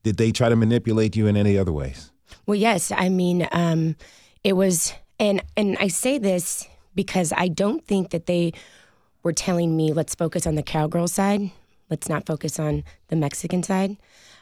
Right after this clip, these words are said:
Speaker 2: Um, I don't think that they were doing that because they were per se not wanting me to be Mexican, but they were, in a sense, trying to protect me from what's out there.
Speaker 1: Mm-hmm.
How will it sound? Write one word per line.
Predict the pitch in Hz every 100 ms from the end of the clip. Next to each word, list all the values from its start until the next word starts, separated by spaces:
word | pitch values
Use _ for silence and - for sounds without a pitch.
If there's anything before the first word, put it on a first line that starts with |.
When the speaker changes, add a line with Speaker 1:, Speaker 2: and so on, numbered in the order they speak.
| _
Speaker 2:
Um, | 190 175 160 151 147 _ _ _ _ _ -
I | 190
don't | 226 269 -
think | 233 -
that | 202
they | 185 180 180 175
were | - 170
doing | 143 175 175 165
that | 160 151
because | - 170 - 147
they | 156 156
were | 156 180
per | - 185
se | - 190 185 180 - -
not | 156 160 -
wanting | 160 165 165 165 - _ _ -
me | 170
to | 160
be | 165
Mexican, | 165 170 - 185 196 196 185 _
but | - 170
they | 175
were, | 160 165 -
in | 220 226
a |
sense, | 190 180 170
trying | - 175 156
to |
protect | - 151 - 170 -
me | 160 143 - - _
from | - 165 147 139 _ _ _ _
what's | 131 - -
out | - 131
there. | - - -
Speaker 1:
Mm-hmm. | 76 65